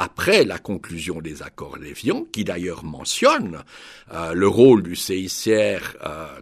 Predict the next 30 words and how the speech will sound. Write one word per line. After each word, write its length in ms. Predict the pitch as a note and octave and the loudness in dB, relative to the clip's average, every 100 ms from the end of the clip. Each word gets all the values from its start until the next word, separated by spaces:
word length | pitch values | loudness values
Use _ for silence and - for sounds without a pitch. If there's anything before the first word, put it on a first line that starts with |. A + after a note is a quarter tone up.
| - | -8
comme 420 | F2+ F2 E2 D#2+ | -6 -6 -8 -14
en 80 | D#2 | -16
quelque 320 | - D#2+ - | -14 -10 -8
sorte 280 | F#2 F#2 - _ | -8 -8 -12 _
témoin 460 | A2+ G#2 G2+ G3+ A#3 | 4 6 4 2 0
de 140 | G#2 | -2
la 160 | E2+ D#2+ | -6 -8
libération 880 | E2+ F2 F#2 D#2 D2+ - G#2+ G#2+ F#2+ | -10 -8 -8 -10 -10 -6 -4 -4 -4
des 160 | D2+ | -10
combattants. 840 | - A2+ F#2+ D2 - E2 F#2+ G3 - _ _ _ _ _ _ _ - | -6 -4 -4 -6 -6 -4 -2 -4 -6 _ _ _ _ _ _ _ -10
Le 140 | F2+ F#2 | -6 -4
C 160 | A#2+ | -2
I 80 | B2 | -4
C 180 | - F3+ | -2 -2
R 80 | C#3+ | -2
va 160 | G2+ | -4
jouer, 340 | F#2 A#2+ A#2+ F2 - - - - - | -2 2 0 -2 -14 -20 -20 -16 -10
va 100 | G2 | -6
s'engager 500 | C3 B2+ C3+ B2 C3 | -2 -2 0 0 0
dans 140 | F2+ | -2
deux 260 | G2 D3 E3 | 2 4 4
types 240 | E3 B2+ | 0 -8
d'actions. 720 | G2+ F2+ - - A2+ D#3+ A3 C4 - - - - _ - | -8 -8 -8 0 0 2 0 -4 -14 -20 -20 -20 _ -4
Euh, 220 | A2 G2+ | -2 0
l'une 540 | C#3+ D#3+ G3+ E3+ G#2 E2+ | 4 6 6 6 2 2
sur 600 | - - G#2 G#2 F#2+ F#2 | -4 -4 0 2 2 0
la 140 | F2 | 0
recherche 600 | E2 A#2+ - D3 B2+ - | 4 4 6 2 2 -4
de 100 | F2 | -4
disparus, 640 | F2 A2+ - G2 G#2 A#2+ | -2 -4 -6 -6 -2 -4